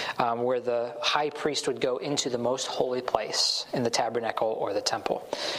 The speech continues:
So the Day of Atonement is kinda like, this is the big day where all the sins of the people are paid for by the high priest. He sa-, sacrifices for his own sins, he sacrifices for the sins of the people. He sends the scapegoat into the wilderness for Azazel.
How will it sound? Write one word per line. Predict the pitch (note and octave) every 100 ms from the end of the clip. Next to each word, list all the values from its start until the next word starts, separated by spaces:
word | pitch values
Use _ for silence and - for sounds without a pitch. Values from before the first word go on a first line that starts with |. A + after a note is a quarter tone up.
| -
So | -
the | A2+
Day | F3
of | F3+
Atonement | C3+ F3+ E3 B2
is | A2
kinda | D#3 C#3+
like, | B2 -
this | F3+ F3+
is | D3+ A#2+
the | D#3 F#3
big | D#3+ - E3+ E3+
day | C#3+ D3 C3
where | A#2+ A#2+ B2+
all | D#3 D#3 F#3 F#3
the | F3
sins | - D#3+ D3+
of | C#3
the | C3
people | - C#3+ B2+ A2+ A2+ - - -
are | B2 A#2 A#2
paid | - - D#3
for | C#3+ D3+ C#3+
by | B2+ B2
the | A#2
high | C3
priest. | B2 B2+ A#2 - -
He | C#3+
sa-, | B2+ D3 - C#3
sacrifices | - C#3+ - - C#3+ D3 C3+ - - - -
for | B2
his | C3
own | G3
sins, | F#3+ F#3 E3+ F3 F3 - - -
he | -
sacrifices | C#3 - D3 A#2 C3
for | -
the | A#2
sins | C3+ A2
of |
the | G#2+
people. | - D#3+ D#3 D3 D#3 -
He | A#2+
sends | - A#2+
the | A2
scapegoat | - F3+ F3 - D#3 D3+
into | C#3+ C#3
the | C3
wilderness | B2+ C3+ C3 C3
for | - B2+
Azazel. | C#3 A#2+ C3 B2 A#2+ A#2 A#2